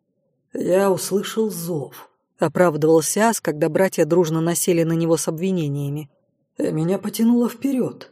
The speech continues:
Почему, не знаю, но Гайда не возражала, иначе ничего бы не получилось. Ты мог ей навредить». «Не мог». Наконец решила прекратить я этот бесполезный спор. «Хватит ссориться».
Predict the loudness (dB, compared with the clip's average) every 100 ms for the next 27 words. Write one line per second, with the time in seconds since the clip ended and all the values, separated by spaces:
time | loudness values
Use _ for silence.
0 | _ _ _ _ -2 -2 -2 -2 0 0
1 | -2 -4 -6 -4 -2 -2 -4 -8 -8 -6
2 | -6 -4 -2 0 0 0 0 0 2 0
3 | 0 -2 -2 -4 -10 -8 -4 -2 -2 -2
4 | -4 -2 -2 0 0 -2 -2 -4 -4 -2
5 | 0 0 -4 -12 -20 _ _ _ _ -4
6 | -2 0 -2 -2 0 2 2 2 2 0
7 | -4 -6 -8 -16 _ _ _ _ _ 2
8 | 6 6 6 4 4 2 0 -8 -20 _
9 | _ _ 2 4 4 2 0 -2 -4 -2
10 | 2 2 2 -2 2 2 2 -4 2 4
11 | 4 0 -2 -4 0 2 2 2 -4 -6
12 | -4 -4 -4 _ _ _ _ _ 0 4
13 | 6 4 -2 -4 -4 2 2 2 -2 -10
14 | -12